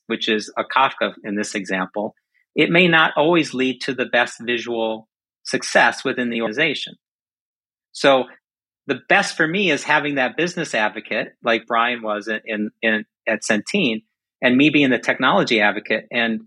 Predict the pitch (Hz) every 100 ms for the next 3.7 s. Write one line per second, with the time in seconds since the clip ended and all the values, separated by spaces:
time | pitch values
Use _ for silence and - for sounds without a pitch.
0 | _ 120 113 110 123 110 123 123 117 110
1 | 104 113 104 - 107 113 107 - - 139
2 | 160 185 - 120 151 180 _ _ _ _
3 | _ _ _ 165 165 -